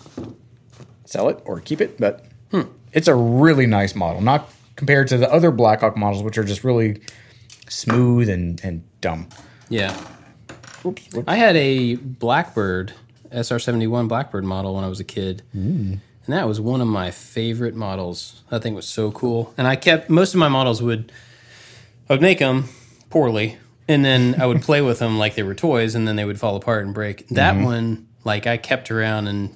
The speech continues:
Speaker 2: took care of longer than everything else. I don't know what happened to it, but it was really cool.
Speaker 1: Have you actually seen an S R seventy-one Blackbird before?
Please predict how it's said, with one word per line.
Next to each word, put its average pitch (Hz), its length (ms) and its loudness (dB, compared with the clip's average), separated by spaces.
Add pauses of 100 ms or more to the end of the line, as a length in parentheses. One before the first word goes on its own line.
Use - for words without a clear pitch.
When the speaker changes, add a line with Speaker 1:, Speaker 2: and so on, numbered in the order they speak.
(100)
Speaker 2:
took 123 160 -6
care 104 280 -4
of 101 360 -10 (420)
longer 98 340 -4
than 98 100 -4
everything 98 300 -6
else. 95 360 -8
I - 40 -8
don't 110 80 -4
know 98 80 -4
what 92 80 -4
happened 98 280 -6
to 98 80 -6
it, 90 140 -10
but 98 220 -8 (960)
it 147 80 2
was 110 160 -2
really 101 160 -6
cool. - 220 -14 (720)
Speaker 1:
Have 113 140 2
you 143 60 6
actually 143 220 2
seen 135 180 -2
an 131 140 -2
S 135 140 -6
R 131 80 2
seventy-one 135 420 0
Blackbird 127 340 -2
before? 151 260 -10